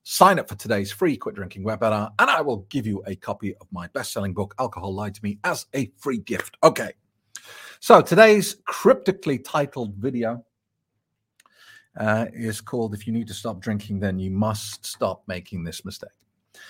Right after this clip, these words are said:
Um, before we get into that, apologies, no video last week. I was in the U K on a training course, which was very interesting. Uh, but the days were very long. They started at kind of eight in the morning and went on till seven o'clock at night. Uh, so there wasn't really an opportunity to make a video last week.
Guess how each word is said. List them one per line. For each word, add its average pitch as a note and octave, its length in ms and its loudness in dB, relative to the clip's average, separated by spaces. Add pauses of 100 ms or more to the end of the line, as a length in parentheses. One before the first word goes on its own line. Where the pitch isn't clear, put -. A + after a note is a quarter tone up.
(360)
Um, G2+ 480 -2 (440)
before A#2 240 2
we D#3+ 80 4
get C#3+ 160 10
into C3+ 200 4
that, C3+ 160 6
apologies, B2 440 2
no B2+ 140 6
video A#2+ 300 6
last A2+ 260 4
week. B2+ 240 2
I A2 140 -2
was A2 180 2
in A#2 220 4 (100)
the G#2 140 0
U G#2+ 180 0
K B2 520 0
on G2+ 200 -2
a G2+ 220 -4
training A2 420 -2
course, B2+ 480 -4
which G#2 240 -10
was F#2+ 400 -8
very G2+ 220 0
interesting. A2+ 460 -4 (560)
Uh, G2+ 100 -4
but G2 140 -4
the G2+ 60 -4
days A2 260 0
were F#2 80 2
very F#2 220 0
long. G#2 280 2
They G2+ 120 -2
started G2 360 -4
at - 60 -16
kind F#2 200 -2
of F2+ 120 -6 (100)
eight G#2 140 -2
in G2+ 80 -8
the F#2+ 60 -2
morning G#2 340 0
and E2+ 180 -6 (160)
went F#2+ 140 -6
on G2 100 -2
till F#2 140 -8
seven F#2+ 260 -2
o'clock F#2+ 300 -6
at - 60 -4
night. B2 260 -2 (600)
Uh, A2 160 2
so G#2+ 140 -2
there B2+ 80 6
wasn't C#3+ 280 8
really B2+ 340 10
an A#2+ 60 6
opportunity A2+ 580 0
to - 140 -12
make G2 160 4
a G2 40 -10
video F#2+ 260 4
last F2 240 -2
week. D#2+ 120 -6